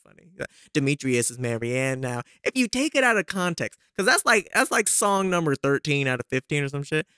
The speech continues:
Once you get there, you're in it, but if I just showed someone, they'd be like,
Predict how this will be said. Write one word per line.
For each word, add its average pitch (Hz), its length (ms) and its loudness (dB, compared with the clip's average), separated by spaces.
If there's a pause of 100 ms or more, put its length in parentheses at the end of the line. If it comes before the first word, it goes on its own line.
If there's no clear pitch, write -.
(140)
Once 269 280 4
you 269 120 2
get 175 300 4
there, 240 240 6
you're 170 240 6
in 156 200 4
it, 254 200 2 (360)
but 175 140 4
if 180 100 0
I 202 120 4
just 220 220 0
showed 170 280 2
someone, 127 320 -2
they'd 135 120 2
be 143 80 2
like, 131 240 2